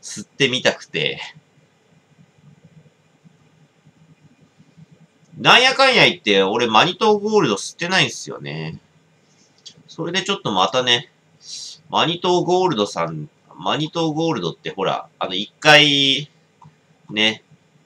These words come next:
なんか、カビやら何やらで、販売が停止したし、中止になって、でも今まだ、また、まだ、また、また復活してるんですよ。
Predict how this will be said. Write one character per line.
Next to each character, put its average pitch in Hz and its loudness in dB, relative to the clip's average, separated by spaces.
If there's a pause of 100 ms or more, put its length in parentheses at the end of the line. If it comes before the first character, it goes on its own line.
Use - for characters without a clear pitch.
(600)
な 117 0
ん - -8
か、 - -2 (880)
カ 120 2
ビ 165 0
や 175 6
ら 139 2
何 104 0
や 85 2
ら 78 -4
で、 80 0 (400)
販 147 2
売 151 4
が 143 4
停 151 -2
止 156 -4
し - -6
た 131 2
し、 - -12 (100)
中 165 -2
止 151 -2
に 156 -2
な 147 2
っ - -10
て、 - -8 (500)
で 196 0
も 196 0
今 196 4
ま 113 6
だ、 98 4
ま 113 -2
た、 127 0 (140)
ま 120 2
だ、 113 -8 (320)
ま 131 -4
た、 135 -4
ま 131 2
た 143 2
復 - -8
活 143 0
し - -4
て 143 4
る 82 -4
ん - -10
で - -20
す - -20
よ。 - -20